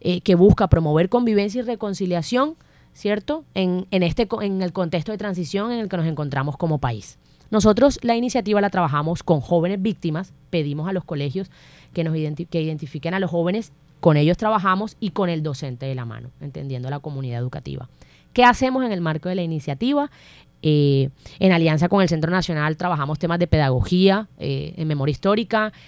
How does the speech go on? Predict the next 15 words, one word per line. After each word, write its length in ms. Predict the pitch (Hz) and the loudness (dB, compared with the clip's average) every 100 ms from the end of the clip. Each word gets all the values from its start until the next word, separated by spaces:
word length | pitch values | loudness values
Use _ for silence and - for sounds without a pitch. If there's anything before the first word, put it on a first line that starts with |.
| - | -8
En 140 | 175 | -6
alianza, 460 | 160 156 151 151 180 | -4 -4 -4 -4 -4
por 140 | 180 | -2
ejemplo, 260 | 156 147 175 | -2 -4 -6
con 100 | 185 | -6
la 80 | 175 | -4
Jurisdicción 400 | 165 156 135 139 | -2 -4 -6 -8
Especial 300 | - 160 147 | -8 -8 -8
para 160 | 165 | -4
la 100 | 170 | -4
Paz 140 | 147 139 | -2 -2
estuvimos 380 | 175 165 143 165 | -2 -2 -4 -4
haciendo 200 | 156 160 | -2 -4
un 100 | 160 | -2
taller 520 | 170 139 156 185 | -2 0 2 2